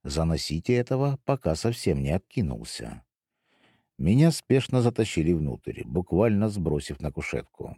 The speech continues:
после чего мои сопровождающие тут же скрылись, явно опасаясь своего старшего коллегу. Впрочем, оно и неудивительно, воин же как-никак.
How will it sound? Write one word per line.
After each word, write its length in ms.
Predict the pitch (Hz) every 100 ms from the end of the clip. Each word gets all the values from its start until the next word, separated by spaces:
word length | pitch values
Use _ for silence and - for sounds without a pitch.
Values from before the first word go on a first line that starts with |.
| -
после 300 | 69 - 69
чего 340 | - 69 80
мои 220 | 92 87
сопровождающие 1080 | 92 101 98 98 104 98 78 67 71 - 101
тут 260 | - - 62
же 140 | 76
скрылись, 640 | 87 - 73 - - - - _ _ _
явно 480 | 64 69 65 60 65
опасаясь 580 | 65 67 - 69 78 113
своего 500 | - 120 127 104 76
старшего 600 | 82 - 80 67 - 73
коллегу. 580 | 76 92 69 - - 69 - _ _ _
Впрочем, 580 | 64 87 107 - 143
оно 360 | 139 131 80 78
и 280 | - 92 87
неудивительно, 1120 | 87 95 95 87 113 76 - - - - - - -
воин 480 | 80 98 95 73
же 140 | 92 117
как-никак. 680 | 101 92 110 - - -